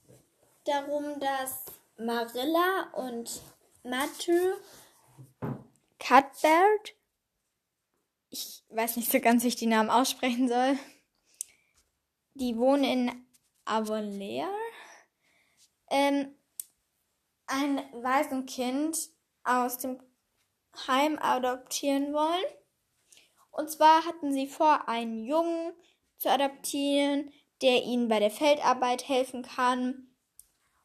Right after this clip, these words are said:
Und sie haben ein,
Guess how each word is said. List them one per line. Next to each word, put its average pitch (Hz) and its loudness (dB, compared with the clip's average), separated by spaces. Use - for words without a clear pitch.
Und 269 -4
sie 269 -6
haben 269 2
ein, 240 0